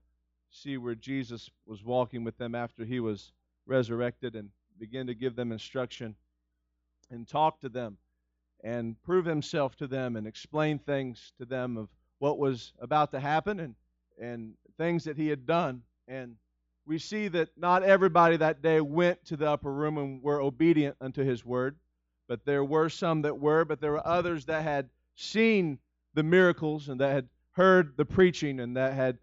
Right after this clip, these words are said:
experienced everything that the rest of them had, but yet they didn't find it convenient or they didn't find themselves able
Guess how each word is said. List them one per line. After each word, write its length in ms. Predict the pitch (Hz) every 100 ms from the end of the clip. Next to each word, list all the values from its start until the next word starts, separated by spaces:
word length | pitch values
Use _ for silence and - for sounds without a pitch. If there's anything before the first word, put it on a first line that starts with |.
| _ _ _
experienced 960 | 147 - - - 208 196 175 143 - 165
everything 640 | 170 175 - 196 185 175
that 180 | 151 147 -
the 100 | 147
rest 320 | 160 175 -
of 80 | 147
them 140 | 143 139
had, 340 | 165 170 156
but 160 | 143 147
yet 280 | 160 156 - _ _ _
they 180 | 156 165
didn't 440 | 190 185 165 143 _ _
find 320 | 185 196 190 175
it 160 | 156 _
convenient 640 | - 151 143 196 190 175 -
or 120 | 139
they 100 | 143
didn't 300 | 165 175 156
find 400 | 170 170 156 147 _ _
themselves 480 | 156 143 175 156 160 170
able 440 | 185 170 139